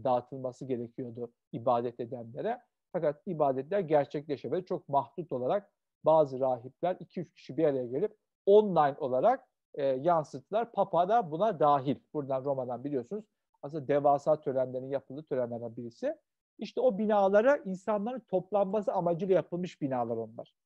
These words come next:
Aslında asıl iş insanların toplanmış olması, bir araya gelmesi. İşte Hazreti İsa ve havarilerin önümüzdeki Perşembe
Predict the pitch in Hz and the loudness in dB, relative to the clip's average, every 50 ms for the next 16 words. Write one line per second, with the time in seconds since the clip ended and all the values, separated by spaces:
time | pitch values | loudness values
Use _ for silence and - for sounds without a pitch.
0 | _ _ _ _ _ _ _ _ _ - 214 240 233 - - 220 190 160 165 - | _ _ _ _ _ _ _ _ _ 4 4 4 4 0 -6 -6 -4 -2 -4 -2
1 | - 214 220 214 - - 175 147 139 _ _ _ 226 262 269 269 - - - _ | 2 2 0 0 0 -4 -8 -8 -8 _ _ _ -6 -6 -6 -6 -8 -16 -20 _
2 | _ _ _ - 208 185 170 - 175 156 180 226 254 - _ 165 156 156 - 151 | _ _ _ -8 -8 -8 -6 -4 -4 -4 -4 -4 -6 -4 _ -4 -4 2 2 2
3 | 127 120 117 113 - - 117 - - 127 135 - - 254 285 - _ _ _ _ | 2 2 0 -6 -10 -10 -12 -10 -12 -16 -18 -10 -8 -8 -8 -8 _ _ _ _
4 | _ _ - 240 185 135 120 117 117 117 113 123 120 - - _ _ - _ - | _ _ 2 4 4 6 4 2 -2 -6 -8 -10 -12 -12 -16 _ _ -10 _ -4
5 | 240 269 - _ _ _ _ _ _ - 196 - - - 185 170 170 170 - - | -4 -4 -6 _ _ _ _ _ _ -12 -12 -12 -6 0 2 2 2 2 0 -6
6 | _ _ _ _ _ - 175 175 170 170 175 170 185 180 165 160 - - 170 156 | _ _ _ _ _ 0 0 0 0 -2 -6 -6 -8 -8 -8 -6 -2 0 2 2
7 | 151 156 131 151 147 143 147 139 143 139 139 139 139 135 131 131 151 _ - 165 | 2 0 0 2 4 6 6 6 6 4 2 0 -2 -2 -4 -8 -10 _ -4 -4
8 | 147 151 147 143 165 151 185 - - 151 147 135 - - 143 139 139 143 151 151 | -4 -2 -4 -4 -4 -6 -6 -2 2 2 2 2 2 0 -2 -2 0 2 4 4
9 | 127 117 - | 4 2 -2